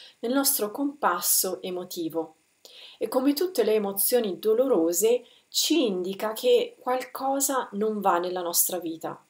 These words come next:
qualcosa è disallineato, qualcosa sta venendo danneggiato, un nostro comportamento, azione, modo di pensare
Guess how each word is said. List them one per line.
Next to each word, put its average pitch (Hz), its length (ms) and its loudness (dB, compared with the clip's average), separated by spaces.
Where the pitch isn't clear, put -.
qualcosa 240 600 2
è 226 40 0
disallineato, 190 920 -4
qualcosa 208 520 0
sta 208 220 0
venendo 196 400 -4
danneggiato, 170 840 -4
un 190 200 -6
nostro 226 380 0
comportamento, 202 880 -6
azione, 185 640 -4
modo 190 280 -2
di 190 120 -8
pensare 170 720 -2